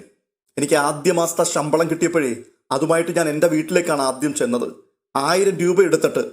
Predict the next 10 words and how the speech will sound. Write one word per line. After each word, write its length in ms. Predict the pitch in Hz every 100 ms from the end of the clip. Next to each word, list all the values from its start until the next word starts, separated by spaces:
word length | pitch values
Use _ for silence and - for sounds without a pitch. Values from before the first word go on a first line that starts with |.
| 135
ആ 60 |
ബാക്കി 340 | 143 143 151 -
പൈസ 340 | 156 151 -
മുഴുവനും 600 | 156 143 151 180 139 - - _
എൻ്റെ 220 | 143 143
അച്ഛൻ 280 | 147 143 180
എൻ്റെ 160 | 156 160
കയ്യിൽ 180 | 160 151
മടക്കി 360 | 135 139 143
തരികയായിരുന്നു. 680 | 170 143 131 131 127 143